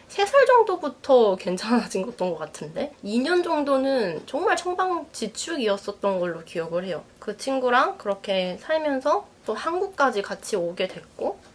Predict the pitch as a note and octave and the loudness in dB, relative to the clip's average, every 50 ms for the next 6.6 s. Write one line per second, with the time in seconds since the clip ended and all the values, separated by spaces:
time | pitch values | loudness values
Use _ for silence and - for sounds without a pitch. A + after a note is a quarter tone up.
0 | - - - - - - E4+ F4+ F#4 G4 F4+ E4 D4+ C4+ A#3+ B3 A3 G#3 F#3+ F3 | -20 -20 -20 -20 -12 -6 -4 -4 -2 -2 -2 0 0 0 2 4 4 6 6 4
1 | E3 - - - - - G#3+ - - C4+ C#4+ C#4+ D4 C4 B3 B3 - B3 A#3+ A3+ | 2 -2 -4 -12 -10 -10 -8 -6 -4 -2 0 0 2 2 2 2 2 2 4 4
2 | A3 G#3+ G#3+ G#3 G#3 G#3 G#3+ A#3 B3+ C#4+ C#4+ - - - - - - - - F#3+ | 4 4 4 4 4 4 2 2 0 -2 -4 -8 -18 -20 -20 -20 -20 -20 -14 -10
3 | F#3+ G3+ G#3 A#3 B3 B3+ B3 B3 A#3+ A#3 - A#3+ G#3+ G3+ G3 F#3+ F#3 F3+ F#3 F#3 | -8 -8 -2 4 6 6 6 6 2 -4 0 0 2 2 2 0 0 -2 -4 -6
4 | - F#3+ F#3+ - A#3+ C4+ D#4+ - - - - - C#4+ C#4+ D4 D4+ D4+ C#4+ C#4 C4 | -6 -10 -8 -4 -4 -4 -4 -8 -14 -16 -8 -6 -6 -4 -2 -2 0 2 2 4
5 | A3+ G3 F3 D#3+ - - G3+ G#3+ B3+ D4+ - - - - - - - F#3 F#3 F3+ | 4 4 2 0 -4 -4 -4 -4 -4 -4 -6 -14 -20 -20 -20 -20 -16 -12 -8 -4
6 | G3 G#3+ G#3 G3 F3+ E3+ E3+ E3 D#3+ D#3+ D#3 - | 0 0 0 0 0 -2 -2 -2 -2 -2 -4 -6